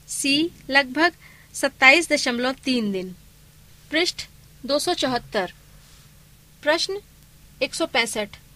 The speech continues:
चंद्रमा से पृथ्वी तक प्रकाश के पहुंचने में लगने वाला समय है? ए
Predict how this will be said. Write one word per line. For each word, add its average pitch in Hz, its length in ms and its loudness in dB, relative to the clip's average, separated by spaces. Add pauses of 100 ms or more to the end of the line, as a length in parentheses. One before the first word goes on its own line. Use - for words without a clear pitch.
(480)
चंद्रमा 302 420 0
से 302 200 -4
पृथ्वी - 460 0
तक 269 220 0 (320)
प्रकाश 277 420 4
के 330 160 -4
पहुंचने 294 440 -4
में 311 120 0
लगने 269 340 0
वाला 269 260 2
समय 262 340 -2
है? 254 320 -6 (320)
ए 269 300 2